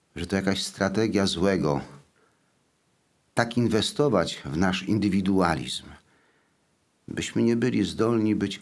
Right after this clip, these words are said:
razem. Tak akcentować nasze osobiste potrzeby, by potrzeby innych stały się zagrożeniem dla naszych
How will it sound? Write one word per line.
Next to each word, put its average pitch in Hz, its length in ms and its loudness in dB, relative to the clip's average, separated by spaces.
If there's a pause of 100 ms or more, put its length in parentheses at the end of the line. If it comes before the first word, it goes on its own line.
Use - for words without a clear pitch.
(120)
razem. 69 760 -2 (1400)
Tak 143 200 2
akcentować 143 600 2
nasze 123 260 2
osobiste 123 540 0
potrzeby, 104 720 0 (1400)
by 71 220 -2
potrzeby 107 460 0
innych 101 680 2
stały 90 360 2
się 98 160 -2
zagrożeniem 92 800 0
dla 92 220 0
naszych 78 540 -6